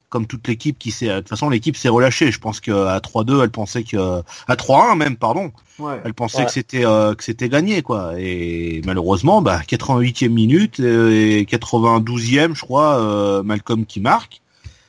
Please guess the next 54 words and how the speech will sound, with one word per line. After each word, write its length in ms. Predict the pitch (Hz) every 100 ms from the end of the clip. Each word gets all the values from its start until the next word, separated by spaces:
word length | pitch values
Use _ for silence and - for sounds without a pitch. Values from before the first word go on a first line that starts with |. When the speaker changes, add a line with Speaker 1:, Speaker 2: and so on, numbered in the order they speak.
| _ _
Speaker 1:
Voilà, 280 | 107 110 120
ça 160 | - 131
paye 160 | 147
cash. 400 | 143 107 113 - _ _ _ _ _ _ _ _
Speaker 2:
Ouais, 160 | 151 143
Speaker 3:
Ouais. 180 | 135 110
Speaker 2:
c'est, 220 | - -
à 80 | 123
chaque 160 | 147 -
fois, 160 | 170
c'est 160 | 170 139
des, 420 | 139 139 131 98
c'est 140 | 135 147
des 100 | 147
joueurs 160 | 170
qui 100 | - 139
tentent 220 | 156 143
leur 160 | 143
chance, 320 | - 175 165 156
en 60 |
fait, 240 | 139 147 139
de, 140 | 135
de 20 |
Speaker 1:
Voilà. 300 | 127 120 113
Speaker 2:
passer 200 | - -
loin. 300 | 147 170 170 - - -
Et 20 | 139
je 100 | -
pense 220 | 175 170
qu'ils 140 | 147
sont 240 | - 147 143
un 80 |
peu, 140 | 143 156
euh, 560 | 156 147 131 120 117 117 _ _ 156
ils 120 | 151
le 120 | 156
savent 320 | - 165 160
que 200 | - 131
Anthony 320 | 127 127 139 135
Lopez, 300 | 135 139 151
il 80 | 139
a 80 | 131
du 140 | 127
mal 180 | 131 139
sur 140 | 135 120
les 80 |
frappes 260 | 117 127 120
de 80 | 123
loin. 280 | 127 127 131
Speaker 1:
Mm. 180 | 135 131 - _ _ -
Speaker 2:
Et 260 | 131 123
il 100 | 123
a, 100 | 131 131
il, 220 | 147 139